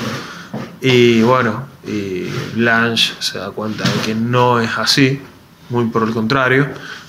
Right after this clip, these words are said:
de que era un tipo regordete, como nosotros. Y aparte, preguntándole a él, llega hasta la casa de Krista y resulta que Krista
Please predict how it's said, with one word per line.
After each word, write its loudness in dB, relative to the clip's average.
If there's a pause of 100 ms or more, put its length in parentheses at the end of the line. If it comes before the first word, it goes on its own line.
de 0
que 2
era 2
un -2
tipo 2
regordete, 2 (400)
como -8
nosotros. 0 (1400)
Y 4
aparte, 2 (920)
preguntándole 4
a 2
él, 2
llega 4
hasta -2
la 2
casa 2
de 4
Krista -2 (360)
y -2
resulta -6
que -4
Krista -2